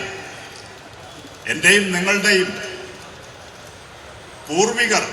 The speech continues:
ആ ഹിന്ദു സ്റ്റേറ്റിൽ എങ്ങനെയാണ്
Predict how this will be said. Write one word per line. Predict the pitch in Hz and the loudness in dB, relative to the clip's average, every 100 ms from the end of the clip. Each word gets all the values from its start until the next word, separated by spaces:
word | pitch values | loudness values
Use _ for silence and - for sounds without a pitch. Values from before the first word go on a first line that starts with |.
| - - - - - - - 147 | -8 -10 -10 -12 -14 -14 2 6
ആ | 220 196 | 8 6
ഹിന്ദു | 190 208 214 247 233 | 2 0 -2 -2 0
സ്റ്റേറ്റിൽ | - - 208 202 202 - - - - - - - - - - - - - - - - - - - - - - - - - | 2 6 6 8 2 2 -4 -10 -12 -12 -14 -14 -14 -16 -16 -16 -16 -16 -16 -16 -18 -18 -18 -18 -18 -16 -16 -14 2 2
എങ്ങനെയാണ് | 175 202 196 170 165 | 2 4 6 4 2